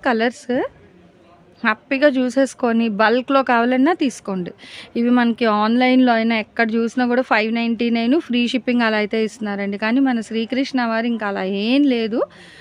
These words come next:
So వాళ్ళకి వచ్చినట్టుగా ఇంకా మనకి త్రీ హండ్రెడ్ రూపీస్కి అయితే ఇచ్చేస్తున్నారండి. షిప్పింగ్ అయితే ఎక్స్ట్రా ఉంటుంది. With cash back offer మనకి ఈ వీడియోకి కూడా అయితే వర్తిస్తుంది.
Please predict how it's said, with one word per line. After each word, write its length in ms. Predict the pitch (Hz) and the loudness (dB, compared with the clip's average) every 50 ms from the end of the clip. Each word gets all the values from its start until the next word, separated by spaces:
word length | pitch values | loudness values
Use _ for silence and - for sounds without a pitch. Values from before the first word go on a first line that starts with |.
| - - - - | -20 -20 -14 -6
So 60 | 220 | -2
వాళ్ళకి 340 | 214 214 220 240 262 240 240 | 0 2 2 2 0 -2 -4
వచ్చినట్టుగా 560 | 220 - - 277 277 277 269 240 269 254 254 | -8 -6 -4 -2 0 0 0 0 -2 -2 -2
ఇంకా 120 | 240 226 | -4 -4
మనకి 220 | 226 220 214 202 - | -4 -6 -6 -8 -8
త్రీ 220 | - 240 262 294 | -6 -2 -2 0
హండ్రెడ్ 400 | 262 277 247 247 247 254 254 233 | 0 0 0 2 2 0 0 -2
రూపీస్కి 380 | 233 208 - 240 233 - - 233 | -4 -4 -6 -6 -6 -6 -6 -6
అయితే 160 | 220 208 220 | -4 -4 -6
ఇచ్చేస్తున్నారండి. 800 | 202 - - 208 202 202 - - 202 196 196 196 196 214 285 | -8 -6 -6 -8 -8 -8 -8 -8 -8 -8 -6 -6 -4 -4 -4
షిప్పింగ్ 380 | 294 - 247 226 - 247 247 240 | -4 -6 -8 -8 -6 -6 -4 -4
అయితే 240 | 226 214 214 233 220 | -4 -6 -6 -6 -8
ఎక్స్ట్రా 320 | 190 - - - - 220 | -8 -10 -14 -12 -10 -8
ఉంటుంది. 340 | 214 208 190 214 208 233 277 | -8 -8 -8 -8 -6 -6 -6
With 140 | 262 247 - | -6 -8 -10
cash 380 | 240 - 226 214 220 240 - - | -6 -4 -2 -2 -2 -2 -2 -2
back 260 | 277 277 - 247 226 | -2 0 0 -2 -2
offer 200 | 226 - 269 254 | -2 -4 -4 -4
మనకి 280 | 269 269 269 269 254 330 | -2 -2 -4 -4 -4 -6
ఈ 240 | - - 233 247 269 | -8 -6 -8 -6 -6
వీడియోకి 440 | 262 262 254 240 240 254 247 - - | -6 -6 -4 -4 -4 -6 -6 -8 -8
కూడా 200 | 240 226 233 226 | -6 -6 -4 -4
అయితే 220 | 220 202 - 226 | -4 -6 -6 -6
వర్తిస్తుంది. 840 | 208 202 202 190 - - 233 247 240 - - 240 226 226 233 330 539 | -6 -6 -6 -8 -6 -6 -6 -6 -6 -8 -10 -10 -8 -4 -2 -2 -2